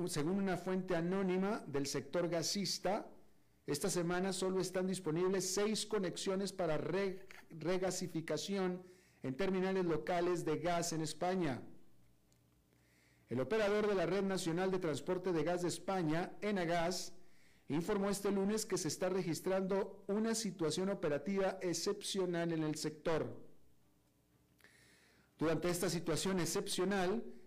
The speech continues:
se podrá denegar la descarga de buques metaneros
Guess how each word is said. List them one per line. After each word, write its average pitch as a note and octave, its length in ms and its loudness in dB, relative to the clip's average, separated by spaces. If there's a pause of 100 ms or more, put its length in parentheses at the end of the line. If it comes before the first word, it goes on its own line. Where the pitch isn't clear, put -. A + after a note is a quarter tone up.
se D#3+ 160 -2
podrá F3+ 340 2
denegar E3+ 420 2
la F3+ 100 2
descarga F3+ 520 2
de D#3 100 4
buques F3 460 0
metaneros F3+ 1080 0